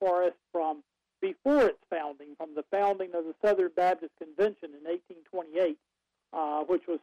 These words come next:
founded for the purpose of educating young men for the ministry, and brings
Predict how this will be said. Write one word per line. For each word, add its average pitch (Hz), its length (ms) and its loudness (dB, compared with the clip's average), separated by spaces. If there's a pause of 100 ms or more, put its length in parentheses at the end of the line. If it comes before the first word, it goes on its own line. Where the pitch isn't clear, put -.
founded 185 380 2
for 170 100 2
the 151 120 -6
purpose 175 440 2
of 156 260 -2
educating 170 600 0 (100)
young 165 240 -8
men 170 240 -12
for 156 80 -10
the 147 160 -8
ministry, 170 480 -4 (320)
and 160 180 -6
brings 202 220 4